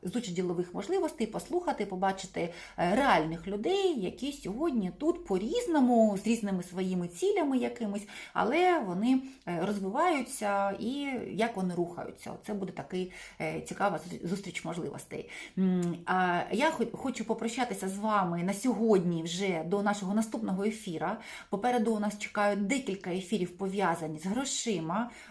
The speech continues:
Е, сподіваюся, що сьогодні це дуже актуальна і важлива тема. Може, у вас будуть якісь свої запитання або пропозиції поговорити про якийсь напрямок, пов'язаний з грошима або з діяльністю. Ви можете написати це в коментарях під будь-яким моїм відео.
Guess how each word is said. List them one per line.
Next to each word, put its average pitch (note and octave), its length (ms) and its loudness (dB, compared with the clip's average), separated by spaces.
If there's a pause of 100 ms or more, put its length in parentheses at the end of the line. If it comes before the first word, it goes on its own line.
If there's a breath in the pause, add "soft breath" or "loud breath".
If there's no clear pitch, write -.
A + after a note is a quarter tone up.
Е, D#3+ 420 0
сподіваюся, A3+ 600 0
що - 80 -8
сьогодні G#3 320 -2
це A3 240 2
дуже F#3+ 320 4
актуальна E3+ 640 -2
і D#3+ 60 -6
важлива E3 400 -6
тема. D#4+ 340 4
Може, A#3 300 6
у - 20 -4
вас F#3 140 -2
будуть F#3 220 -2
якісь - 260 -8
свої G3 220 -4
запитання C4+ 600 -2
або F#3+ 120 0
пропозиції F#3 800 -4 (200 loud breath)
поговорити A3+ 580 2
про F#3 200 -4
якийсь F#3 420 -4
напрямок, A#3 540 0
пов'язаний A3 420 0
з G#3 60 -6
грошима G#3+ 560 -4
або F#3 280 -2
з F3+ 60 -10
діяльністю. G3 680 -2 (300 loud breath)
Ви G#3+ 140 2
можете A3+ 300 4
написати A#3 460 0
це A#3 180 -2
в A#3 100 -8
коментарях F#3+ 680 0
під - 120 -8
будь-яким G3 420 -4
моїм F3+ 300 -4
відео. E3+ 420 -8